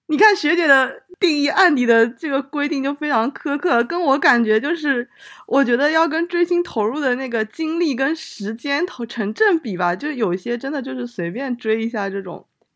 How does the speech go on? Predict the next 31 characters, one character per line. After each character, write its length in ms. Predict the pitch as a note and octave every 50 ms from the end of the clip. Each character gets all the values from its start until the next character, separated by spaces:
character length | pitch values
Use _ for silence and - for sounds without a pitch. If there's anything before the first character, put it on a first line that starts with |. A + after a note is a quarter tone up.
| _ _
我 140 | - - C#4
感 120 | D#4 B3+
觉 80 | A#3+ C#4
只 60 | A3+
是 100 | A#3 B3+
凑 260 | B3 - - A4+ A4
巧 200 | F4 - - B3+
有 140 | C4 B3 A3
一 20 | G#3
个 120 | A#3 A#3
机 200 | A3+ - A#3 C4
会， 120 | C#4 C4
然 140 | A3 G3 E3
后 80 | F3 G#3+
去 220 | - - - - D#4+
了 100 | G#3+ F#3+
一 40 |
下， 140 | G#3 G3 F#3+
应 100 | G3+ G#3
该 140 | G#3 G#3+ G#3+
不 140 | G#3 - E3
算 240 | F3 C#4+ C#4+ C4 B3+
是 80 | A#3+ A#3
什 120 | - D#3+
么 100 | D#3 D#3+
特 180 | - - B3 G#3
别 100 | F3 D3
的 80 | C#3
案 180 | - F#3+ F3+ F3
底 120 | F3 -
吧。 160 | - - -